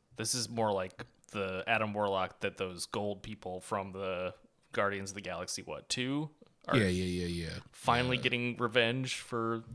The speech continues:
Speaker 1: mm, against Peter Quill with this, with this guy?
Speaker 2: Yeah, yeah. I mean, you know, he was born in the same type of thing originally,
Speaker 1: The
Speaker 2: so, like,
Speaker 1: Chrysalis.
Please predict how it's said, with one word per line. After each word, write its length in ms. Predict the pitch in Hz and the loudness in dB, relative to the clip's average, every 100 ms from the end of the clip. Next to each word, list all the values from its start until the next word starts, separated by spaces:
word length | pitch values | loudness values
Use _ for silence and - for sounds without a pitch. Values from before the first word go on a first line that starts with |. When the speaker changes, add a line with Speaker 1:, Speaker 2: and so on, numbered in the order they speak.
| - - - - - - _ - | -16 -20 -20 -20 -20 -20 _ -16
Speaker 1:
mm, 400 | 170 131 127 117 - | -8 -4 -2 -2 0
against 400 | 131 131 131 - | 2 2 2 0
Peter 240 | 139 135 | -2 -2
Quill 400 | 123 139 135 147 - | -2 -2 -2 -2 -2
with 160 | 139 127 | -2 2
this, 320 | 131 - - - | 0 0 -4 -6
with 140 | 139 139 | -4 -2
this 160 | 143 - | -2 -2
guy? 260 | 151 165 - - - _ _ - | -2 -4 -10 -20 -20 _ _ 2
Speaker 2:
Yeah, 220 | 381 160 | 6 8
yeah. 260 | 107 95 95 | 8 6 6
I 60 | |
mean, 200 | 123 139 | 6 6
you 120 | 185 294 | 6 4
know, 80 | |
he 140 | - - | 2 2
was 180 | 113 127 | 0 0
born 400 | 95 95 107 98 | 0 2 2 2
in 140 | 87 | 2
the 120 | 85 | 2
same 500 | - 98 90 85 87 | 2 4 2 -2 -4
type 260 | - 92 82 | 0 0 0
of 100 | 80 | -4
thing 400 | 92 87 85 87 - _ - - - - | -4 -2 -2 -6 -10 _ -20 -20 -20 -8
originally, 600 | 87 95 98 98 90 87 | 0 4 4 2 0 0
Speaker 1:
The 40 | 87 | 2
Speaker 2:
so, 160 | - | 4
like, 240 | - 87 92 | 4 4 2
Speaker 1:
Chrysalis. 760 | - - 226 - - - - | 4 2 2 0 2 4 2